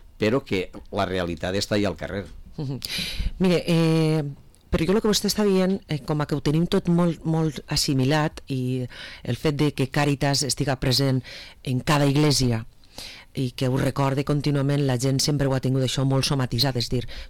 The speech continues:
Speaker 2: tu dones i saps que n'hi ha gent que està necessitada, i, i això ha passat, eh, mm, jo ho he vist sempre i suposo que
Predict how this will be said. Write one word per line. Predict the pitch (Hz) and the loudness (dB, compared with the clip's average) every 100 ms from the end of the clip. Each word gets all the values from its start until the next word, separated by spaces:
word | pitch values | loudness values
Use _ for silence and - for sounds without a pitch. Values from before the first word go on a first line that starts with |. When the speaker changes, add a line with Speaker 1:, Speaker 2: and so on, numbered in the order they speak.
| - | -4
Speaker 2:
tu | 139 | 0
dones | 135 139 143 151 - | 2 2 2 0 -2
i | 127 | -4
saps | 135 127 | -2 -2
que | 139 | -2
n'hi | 139 | 0
ha | 127 | 0
gent | 131 | 0
que | 135 | -2
està | 131 139 | -2 0
necessitada, | 131 135 135 143 | 0 0 -2 -2
i, | - 156 | -4 -4
i | - 156 | -2 0
això | 202 240 - - 127 - - | 2 0 -2 -12 -12 -14 -6
ha | 156 | -6
passat, | - 156 170 - - | -2 0 0 -2 -8
eh, | - - - | -6 -6 -4
mm, | 151 147 139 135 - | -2 0 -2 -4 -4
jo | 147 | 0
ho | 156 160 | 2 2
he | |
vist | 143 160 - | 2 0 2
sempre | 165 165 208 | 0 2 2
i | 202 | 0
suposo | - 139 160 | 0 0 -2
que | - 135 | 0 -4